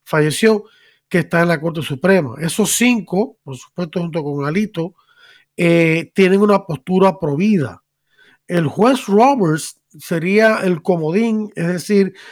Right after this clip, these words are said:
el único voto que aún podría ser indeciso. Algunos expertos o conocedores del Tribunal Supremo han sugerido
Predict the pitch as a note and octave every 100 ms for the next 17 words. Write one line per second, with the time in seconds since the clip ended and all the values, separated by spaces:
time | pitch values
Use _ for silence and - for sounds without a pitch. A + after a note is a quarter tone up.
0 | - - E3+ A3+ B3+ A#3+ G3 G#3 G#3+ A#3
1 | - G3 F#3+ - - _ D#3+ D#3+ G3 B3
2 | - F#3+ G3 G#3+ G3 - A3 A3 G#3 D#3+
3 | E3 - C4+ A#3+ - B2 F#2 _ _ _
4 | _ _ _ _ _ - - D#3+ D#3 B3
5 | C4 B3+ - F3 F3 - G#3+ G#3 - G#3+
6 | G#3 - - _ _ - E3+ F3 D#3+ D#3
7 | D3 D#3 F#3+ A3 G3 D#3 - D#3 D3+ F#3
8 | G3+ F#3+ - G3+ D#3+ C#3+ C#3+ - - -
9 | E3 G3 G#3 B3 F#3 F#3+ E3+ C4 A3+ C#3+
10 | D3 -